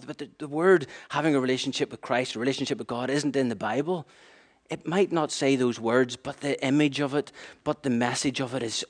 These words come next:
throughout Scripture. God wants to have a relationship with us. It's a wonderful truth. It's a wonderful revelation. Changes your life, changes your outlook on everything from reading the Word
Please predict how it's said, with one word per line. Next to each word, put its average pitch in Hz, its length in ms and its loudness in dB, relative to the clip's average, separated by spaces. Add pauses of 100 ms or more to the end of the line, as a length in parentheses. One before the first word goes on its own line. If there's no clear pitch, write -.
(100)
throughout 127 420 -2
Scripture. - 460 -10 (880)
God 139 280 2
wants 123 280 -2
to 120 80 -4
have 117 220 -2
a 117 40 -6
relationship 113 680 -6
with 113 200 -10
us. - 200 -14 (400)
It's - 100 0
a 165 60 8
wonderful 147 500 6
truth. 156 400 4
It's 170 140 0
a 175 60 12
wonderful 151 420 10
revelation. 131 720 8 (260)
Changes 170 460 8
your 135 120 8
life, 127 280 4
changes 175 320 4
your 135 160 10
outlook 156 320 6
on 135 80 6
everything 165 480 8
from 143 180 4
reading 175 260 8
the 156 120 4
Word 135 340 6